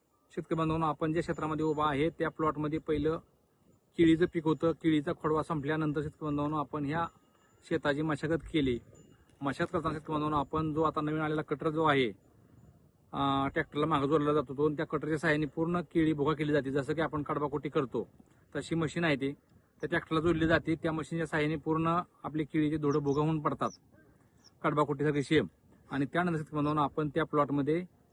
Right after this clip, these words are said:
दोन तीन वेळा हारो मारला, तव्याचा जो हारो असतो ते हारो मारला तीन ते चार वेळा आपण. त्यानंतर जमीन थोडी सुकून दिली आणि पाच सात दिवसांनंतर त्या प्लॉटमध्ये आपण डबल पलटी ट्रॅक्टरच्या साहाय्याने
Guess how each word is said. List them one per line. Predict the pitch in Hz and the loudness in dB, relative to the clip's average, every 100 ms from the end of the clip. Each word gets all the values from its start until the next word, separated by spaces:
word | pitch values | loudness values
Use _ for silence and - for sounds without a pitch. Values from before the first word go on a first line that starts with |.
| _ _ - | _ _ -14
दोन | 131 156 175 | 0 2 2
तीन | 147 165 | 2 2
वेळा | 165 156 | 4 4
हारो | 143 175 | 4 6
मारला, | 175 156 143 156 | 6 4 4 4
तव्याचा | 151 156 | 4 4
जो | 160 | 2
हारो | 143 151 | 4 4
असतो | 160 139 147 | 4 2 -2
ते | 156 | -2
हारो | 127 147 180 | 0 2 4
मारला | 175 143 127 113 _ _ _ _ - - | 4 6 2 0 _ _ _ _ -12 0
तीन | 156 147 | 0 2
ते | 160 | -2
चार | - 160 | 2 4
वेळा | 156 147 | 6 4
आपण. | 139 135 135 _ _ _ _ - | 2 -2 -2 _ _ _ _ 0
त्यानंतर | 160 175 160 | 2 2 2
जमीन | 151 160 156 | 2 2 2
थोडी | 151 151 | 0 0
सुकून | 160 180 170 | -2 0 4
दिली | 151 131 135 _ _ _ _ - | 4 4 0 _ _ _ _ -6
आणि | 131 151 160 180 _ _ - | 0 2 2 -2 _ _ 0
पाच | 170 170 | 2 2
सात | - 165 | 2 0
दिवसांनंतर | 151 160 156 151 139 | 0 -2 0 0 -2
त्या | 151 165 160 | 0 0 0
प्लॉटमध्ये | - 156 143 143 | 0 0 2 0
आपण | 151 - 147 | 0 0 0
डबल | 147 160 | 2 2
पलटी | 165 151 131 156 | 2 0 -2 -4
ट्रॅक्टरच्या | 165 - 139 139 | -4 -4 -6 -4
साहाय्याने | 143 151 135 131 143 | -4 -2 0 0 -2